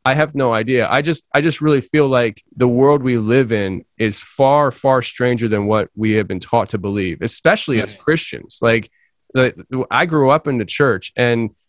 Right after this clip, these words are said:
Speaker 1: uh, even, like, I started recently going back to the church I grew up in. And so it's the same small group of people. I mean, we're talking, like, thirty people. It's the same people. Recently, one of the guys at the church started looking into this stuff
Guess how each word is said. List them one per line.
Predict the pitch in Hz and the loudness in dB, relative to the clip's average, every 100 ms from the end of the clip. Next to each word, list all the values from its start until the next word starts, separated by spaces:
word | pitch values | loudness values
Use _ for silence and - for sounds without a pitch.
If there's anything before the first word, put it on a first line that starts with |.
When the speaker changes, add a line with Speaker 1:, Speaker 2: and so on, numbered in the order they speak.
| _ - | _ -2
Speaker 1:
uh, | 120 113 | 0 0
even, | - 170 180 147 | 0 0 0 0
like, | 127 139 - | -2 -2 -2
I | - | -2
started | 151 170 151 | 2 2 2
recently | 143 143 123 | 0 -2 0
going | 127 | 2
back | 123 113 | 2 -2
to | |
the | 107 | -4
church | - 117 | -4 -2
I | 107 | -2
grew | 104 107 | 0 0
up | 104 - | 0 -4
in. | - - _ _ - | -8 -12 _ _ -4
And | 117 | -2
so | - 127 | 2 2
it's | - | 2
the | 110 | -6
same | - 131 135 | -2 0 0
small | 127 - 120 123 | -2 -2 0 0
group | 110 120 | 0 -6
of | 110 | -6
people. | 117 104 104 | -6 -2 -2
I | 101 | 0
mean, | 107 | -2
we're | 113 | 0
talking, | 135 107 98 | 0 -2 -4
like, | 95 | -8
thirty | - 113 95 | -2 0 0
people. | 90 - 95 101 - _ _ | -4 -6 -8 -10 -18 _ _
It's | - - | -8 -8
the | - | -8
same | - 117 | -4 -2
people. | 98 117 95 - - _ _ | -2 -6 -6 -10 -14 _ _
Recently, | 117 165 170 165 139 123 | 2 2 2 0 0 2
one | 135 | 2
of | 131 | 0
the | 117 | 0
guys | 120 110 | 0 -2
at | 101 | -8
the | 98 | -8
church | - 151 127 | -2 -2 -2
started | - 110 | -2 -2
looking | 104 107 107 | 0 -4 -2
into | 110 135 | -2 0
this | 113 101 | -2 -4
stuff | - 101 | -4 -2